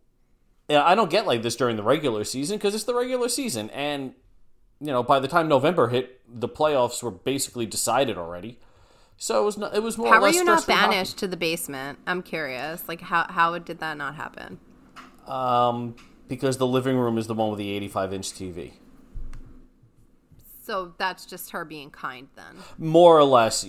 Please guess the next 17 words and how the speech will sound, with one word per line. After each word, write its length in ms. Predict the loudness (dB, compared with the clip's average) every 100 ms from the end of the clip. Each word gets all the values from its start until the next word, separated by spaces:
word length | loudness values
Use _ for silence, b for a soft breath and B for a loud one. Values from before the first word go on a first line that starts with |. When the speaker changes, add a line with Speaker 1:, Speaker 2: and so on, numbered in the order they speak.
| -10
Speaker 1:
yeah. 380 | -6 0 2 2
And 280 | 0 -2 -2
I, 560 | 0 2 2 0 -4 -2
that 200 | 4 4
was 120 | 6
also 260 | 4 4 0
the 140 | 0
first 800 | -4 -10 -4 -4 -2 -4 -6 -4
game, 480 | -2 -2 -2 -6 -10 b b b b
so 640 | -10 -2 4 4 4 2
I 200 | 2 2
am 400 | 2 -2 -4 -2
waiting 400 | 0 2 0 -2
to 180 | -6 -6
see 640 | -2 -2 -2 -2 -2 -4 -4
what 260 | 0 0
happens 760 | 2 0 0 -4 -6 -6 -6